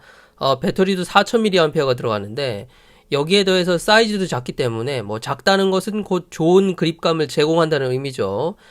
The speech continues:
그러니까 말 그대로 한 손에 쏙 들어오는 거. 아, 세 번째는 전면 카메라 부분인데요. 이 울트라는 전면에 사천만 화소 카메라가 들어갔어요.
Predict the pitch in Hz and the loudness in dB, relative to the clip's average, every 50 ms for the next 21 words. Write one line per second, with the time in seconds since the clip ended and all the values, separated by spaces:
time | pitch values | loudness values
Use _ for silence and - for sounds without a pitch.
0 | - _ _ - 160 131 120 123 156 165 185 175 175 170 - - 196 180 185 170 | -20 _ _ -6 -2 2 4 4 4 4 4 2 2 2 2 2 -2 0 0 -4
1 | 147 - 170 - - - 185 175 156 147 165 156 107 98 95 101 135 185 247 - | -2 -4 -8 -8 -4 0 2 2 2 2 0 -4 -4 -4 -4 -4 -6 -6 -8 -14
2 | _ _ _ _ _ _ _ _ _ _ _ _ - 151 156 156 160 156 156 - | _ _ _ _ _ _ _ _ _ _ _ _ -2 0 2 4 4 2 0 0
3 | - 208 202 196 220 220 214 - - 208 208 208 214 220 208 - - 151 143 165 | -2 -2 0 2 2 2 2 2 0 0 2 2 2 0 0 -2 -2 -2 0 2
4 | 185 208 220 214 214 - 214 196 190 180 170 151 139 135 127 127 120 113 104 98 | 4 4 2 2 2 0 0 2 4 2 2 2 0 -2 -4 -2 -2 -2 -2 -2
5 | 101 117 147 151 139 135 127 135 139 139 151 170 - - 208 208 208 202 202 196 | -2 -2 -2 -4 -6 -6 -8 -6 -4 -4 -4 -2 0 2 2 4 4 4 4 4
6 | 196 202 214 208 - - 180 185 185 185 185 185 - - - 202 - - 214 208 | 4 2 2 0 2 0 0 2 2 2 0 0 0 0 0 0 0 0 -2 0
7 | 202 196 190 175 160 160 - - 180 175 165 170 156 139 127 139 131 131 127 127 | 0 0 0 0 0 -2 -4 -4 -2 -2 0 0 0 0 0 2 0 0 0 0
8 | - 117 101 98 104 127 170 | -2 -4 -2 -2 -2 -4 -6